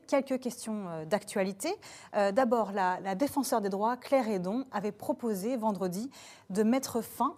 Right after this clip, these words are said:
au contrôle d'identité dans certaines zones. Euh, quel regard vous portez sur cette, euh, annonce qu'elle a nuancée ce matin ?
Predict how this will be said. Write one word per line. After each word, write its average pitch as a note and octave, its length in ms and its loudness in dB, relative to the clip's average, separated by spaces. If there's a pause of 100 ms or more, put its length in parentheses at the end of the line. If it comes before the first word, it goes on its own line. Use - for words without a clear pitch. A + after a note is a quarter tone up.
au A#3 140 0
contrôle A#3+ 440 -2
d'identité A3 380 -2
dans A#3+ 120 -2
certaines C#4 720 -2
zones. F3 360 -2 (420)
Euh, F#3 160 6 (300)
quel D4+ 220 4
regard A#3 400 2
vous G3+ 80 0
portez G3 360 -8
sur F#3+ 240 -14
cette, F#3 320 -10
euh, D#3+ 260 -8
annonce G#3 500 -2 (440)
qu'elle F3+ 160 -4
a D#3+ 220 -2 (160)
nuancée G#3 400 0
ce G#3 140 -4
matin ? G3+ 340 -4